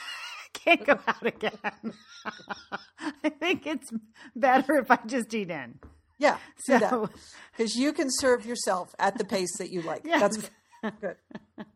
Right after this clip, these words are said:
Speaker 1: <laughs> Oh. Okay. Uh, oh, we go.
Speaker 2: Well,
Speaker 1: Oh.
Speaker 2: Lisa, I wanna congratulate you, and I think you should rest up because your dream has come true, hasn't it?
Speaker 1: It has,
Speaker 2: Los
Speaker 1: Julie.
Speaker 2: Angeles, two thousand twenty-four, right?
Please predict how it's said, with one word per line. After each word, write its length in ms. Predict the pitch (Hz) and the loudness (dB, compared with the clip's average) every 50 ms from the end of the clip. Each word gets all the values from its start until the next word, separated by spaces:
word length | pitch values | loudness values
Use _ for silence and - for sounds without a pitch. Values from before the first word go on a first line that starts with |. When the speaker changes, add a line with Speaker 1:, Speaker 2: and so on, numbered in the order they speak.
| _ - - - - - _ - - 202 | _ -20 -20 -20 -20 -20 _ -12 -10 -8
Speaker 1:
<laughs> 0 | - 190 - - 185 - - - _ _ _ 277 311 - 339 330 320 311 - _ - 349 | -8 -8 -10 -12 -16 -18 -18 -20 _ _ _ -20 -20 -20 -18 -20 -20 -20 -20 _ -12 -6
Oh. 160 | 311 262 220 | -4 -2 -2
Okay. 480 | 202 214 190 185 170 156 147 143 135 - - | -4 -4 -6 -4 -4 -4 -4 -6 -10 -8 -2
Uh, 440 | - 196 214 208 202 190 190 185 175 156 - _ _ _ _ _ _ _ - - | 2 4 6 6 8 6 6 4 0 -4 -12 _ _ _ _ _ _ _ -6 0
oh, 100 | - 240 | 2 2
we 80 | 233 220 | 4 4
go. 140 | 226 208 220 | 4 4 6
Speaker 2:
Well, 100 | 277 277 | 6 6
Speaker 1:
Oh. 40 | 294 | 6
Speaker 2:
Lisa, 240 | 349 - - 302 | 4 0 2 4
I 80 | 285 285 | 4 4
wanna 260 | 277 277 294 294 277 | 6 6 6 4 4
congratulate 640 | - 277 254 240 240 233 247 240 262 240 226 220 208 | 0 -2 -2 2 2 2 2 2 -2 -4 -4 -4 -4
you, 160 | 208 208 208 | -6 -6 -6
and 120 | 202 196 196 | -6 -6 -4
I 120 | 196 196 | -6 -6
think 260 | 196 - 233 220 - | -4 -6 -8 -6 -6
you 120 | 226 214 208 | -6 -6 -6
should 440 | - - - - 285 277 277 220 202 | -6 -6 -4 -2 -2 -2 -2 -2 0
rest 380 | 208 214 208 202 - - - | 0 2 2 0 -2 -2 0
up 280 | 233 214 156 - _ _ - | 0 0 0 -2 _ _ -8
because 720 | 226 214 208 - - 226 214 208 208 202 196 190 - - _ _ _ _ _ - | -8 -8 -6 -2 0 2 4 4 4 4 2 -2 -6 -10 _ _ _ _ _ -6
your 160 | 196 220 226 | -2 -2 0
dream 260 | 196 196 226 240 233 226 | 0 2 2 2 4 4
has 180 | 233 226 214 | 4 2 2
come 200 | - 233 220 202 | 2 2 0 0
true, 320 | 202 - 262 285 226 - - | 0 -2 -4 -4 -4 -6 -2
hasn't 340 | - 190 196 - - 185 - | 0 2 2 2 0 -4 -6
it? 200 | - 123 - - | -8 -12 -12 -8
Speaker 1:
It 140 | - 190 175 | -6 -6 -4
has, 180 | 180 170 160 214 | -2 0 4 4
Speaker 2:
Los 180 | 220 226 226 226 | 4 4 4 2
Speaker 1:
Julie. 140 | 170 247 | 0 0
Speaker 2:
Angeles, 680 | 247 247 247 220 247 240 247 240 240 240 - - - - _ _ _ - | 0 0 0 2 2 2 4 4 2 2 -2 -8 -10 -14 _ _ _ -8
two 160 | - 233 220 | -6 -6 -4
thousand 460 | 220 214 196 196 202 202 - 208 196 | 0 2 2 2 2 2 -2 -6 -6
twenty-four, 640 | - 208 202 196 202 196 - 214 190 170 - 123 - _ - | -4 -4 -4 -4 -4 -4 -2 -2 -2 -2 -4 -6 -10 _ 2
right? 380 | 180 196 202 226 277 285 - | 6 6 6 6 4 2 -2